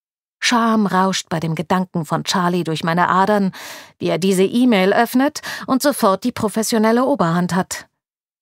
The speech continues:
Der Mann holt sein Handy erneut hervor. Der Teenager vor ihm hat gerade bezahlt.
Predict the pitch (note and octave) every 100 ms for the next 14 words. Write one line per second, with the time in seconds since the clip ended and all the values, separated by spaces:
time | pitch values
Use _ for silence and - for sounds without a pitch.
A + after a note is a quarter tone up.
0 | _ - A#3 A3 G3+ G#3+ A#3+ B3+ - A3
1 | - B3 A#3+ F#3 D3+ E3 F#3 G#3 D3+ C#3+
2 | - C#3+ - D3 C#3+ - - _ _ _
3 | - - - - F#3 F#3+ G3 G#3 - G#3+
4 | G#3 B3 A#3 - B3 A3 A3+ A3+ - A3+
5 | F3+ D3+